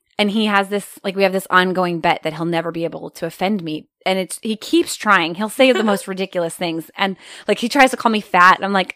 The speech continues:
Speaker 1: "I just don't believe you." <laughs> Like,
Speaker 2: Yeah.
Speaker 1: I don't, I'm not taking it personally. And he, it's funny to see, like, the different culture. Like, he's saying things that he thinks Americans would be offended by. But I just find the whole thing so entertaining that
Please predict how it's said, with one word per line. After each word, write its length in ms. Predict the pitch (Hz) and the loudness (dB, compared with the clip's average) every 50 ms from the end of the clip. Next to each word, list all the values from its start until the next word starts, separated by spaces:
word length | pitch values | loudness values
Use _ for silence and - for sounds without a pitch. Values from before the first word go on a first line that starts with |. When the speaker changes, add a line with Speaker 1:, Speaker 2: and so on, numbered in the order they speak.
| _ | _
Speaker 1:
"I 100 | - 240 247 | -4 -2 -2
just 380 | 226 220 240 294 320 311 - | 0 4 4 4 4 4 4
don't 300 | - 294 285 262 - - _ _ - 190 | 4 4 4 4 4 -2 _ _ -4 2
believe 460 | 196 233 226 220 233 254 294 285 220 | 4 4 4 4 4 2 0 0 0
you." 340 | 220 190 175 170 160 160 127 | -2 -2 0 2 2 2 4
<laughs> 40 | - | 6
Like, 140 | 262 - 247 | 6 6 6
Speaker 2:
Yeah. 360 | 233 285 285 202 190 - 202 - | 4 2 2 4 6 6 6 6
Speaker 1:
I 120 | - - | 6 4
don't, 240 | - 311 302 339 - - _ _ _ - | 4 4 4 4 2 -2 _ _ _ 2
I'm 80 | 254 | 4
not 220 | 254 247 269 302 294 | 6 6 4 4 2
taking 300 | 359 339 277 285 277 262 | 0 0 0 2 2 2
it 120 | 262 262 | 2 2
personally. 760 | 320 302 311 330 302 - 262 226 208 196 185 180 185 185 - 277 - - - - - - | 4 2 4 2 2 -2 -4 -6 -4 -4 -6 -6 -6 -8 -10 -14 -16 -18 -18 -18 -14 -4
And 140 | - 233 247 | 0 2 2
he, 100 | 254 - | 2 2
it's 160 | - 254 - | 0 0 0
funny 300 | - - 254 262 269 269 | 2 4 4 6 6 4
to 100 | 220 233 | 2 0
see, 220 | 226 - 240 226 202 | -2 -4 -4 -2 0
like, 180 | 190 180 190 | 0 0 0
the 60 | - 190 | -4 -6
different 360 | 190 208 208 - 214 - - | -4 -4 -4 -4 -6 -8 -4
culture. 380 | - 220 208 202 - 196 180 | -4 -4 -4 -2 -4 -4 -4
Like, 160 | 170 175 170 - | -2 -4 -6 -6
he's 180 | - 226 202 | -6 -8 -4
saying 220 | - 226 214 226 220 | -2 -2 -2 0 -2
things 200 | 208 202 202 202 | -4 -6 -4 -4
that 160 | 196 185 - | -6 -6 -6
he 120 | 208 202 | -8 -10
thinks 500 | - - - 220 214 214 208 - - - _ _ - - - - _ _ - | -10 -4 -2 0 0 0 -2 -8 -12 -20 _ _ -20 -20 -20 -20 _ _ -6
Americans 600 | 202 202 202 208 196 190 196 190 - 196 190 170 | -2 0 4 4 4 4 4 2 -2 -6 -4 -4
would 120 | 185 185 | -4 -4
be 140 | - 175 175 | -4 -4 -6
offended 440 | 175 - - 180 185 190 175 180 175 | -4 -4 -4 -6 -6 -4 -6 -6 -2
by. 400 | 165 160 156 147 170 156 160 175 - _ - - - - _ _ | 0 2 4 4 2 0 -2 -6 -10 _ -20 -20 -20 -20 _ _
But 100 | - 226 | -4 0
I 120 | - 202 208 | 2 2 2
just 160 | 208 214 - | 2 0 0
find 240 | - 208 196 196 190 | 2 2 2 2 0
the 60 | 175 | -2
whole 160 | - - 185 | -2 -4 -4
thing 220 | - - 180 180 165 | -4 -4 -6 -8 -4
so 180 | - - 170 156 | -4 -4 -4 -2
entertaining 540 | 170 170 160 - - 160 160 156 147 151 | -4 -6 -8 -8 -8 -8 -6 -6 -6 -4
that 320 | 131 139 104 85 78 - | -4 -2 -2 -2 -4 -6